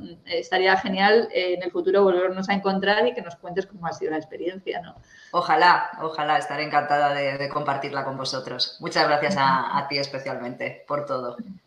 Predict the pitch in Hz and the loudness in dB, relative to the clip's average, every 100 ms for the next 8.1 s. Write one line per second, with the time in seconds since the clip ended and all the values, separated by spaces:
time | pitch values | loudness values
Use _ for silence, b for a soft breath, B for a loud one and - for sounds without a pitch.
0 | _ 226 202 190 190 190 - - - - | _ -6 -4 -2 -4 -4 -6 -8 -6 0
1 | 196 208 196 190 180 190 214 220 226 - | 6 10 12 10 10 8 8 6 4 4
2 | 226 247 233 233 226 226 - 202 202 196 | 4 6 8 8 6 4 2 4 6 6
3 | 196 220 214 208 208 196 196 262 196 202 | 6 6 6 4 4 2 2 2 4 6
4 | 214 220 226 - - 190 180 175 170 170 | 6 8 6 6 4 2 2 -2 -2 -2
5 | 170 170 170 170 156 147 - 131 - _ | -2 -4 -4 -4 -6 -10 -16 -20 -20 _
6 | - 247 415 - b b b _ 185 165 | -14 -10 -10 -14 b b b _ -10 -8
7 | 175 170 151 - 190 185 185 185 180 170 | 0 2 2 0 4 4 4 0 -2 -2
8 | 196 | -4